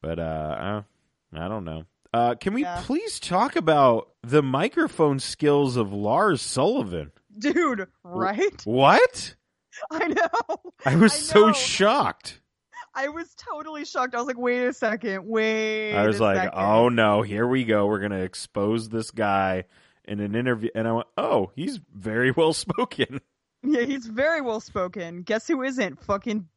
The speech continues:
Speaker 2: Big Breakfast.
Speaker 1: Hey, I'm not gonna argue with that, but, uh,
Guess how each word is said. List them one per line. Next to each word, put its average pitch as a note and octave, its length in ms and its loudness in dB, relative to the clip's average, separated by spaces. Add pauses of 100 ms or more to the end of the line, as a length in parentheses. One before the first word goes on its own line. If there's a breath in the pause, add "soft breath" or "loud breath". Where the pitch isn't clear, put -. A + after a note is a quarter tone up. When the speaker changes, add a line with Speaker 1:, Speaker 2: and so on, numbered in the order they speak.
Speaker 2:
Big F#3+ 220 -2
Breakfast. D#3+ 560 -14 (140)
Speaker 1:
Hey, G#2 400 -2 (160)
I'm F#2+ 220 -6
not G#2+ 220 -4
gonna G2+ 260 -4 (180)
argue A2+ 380 -4
with E2 140 -10
that, D#2+ 320 -8
but, F#2 180 -4
uh, F2+ 200 -2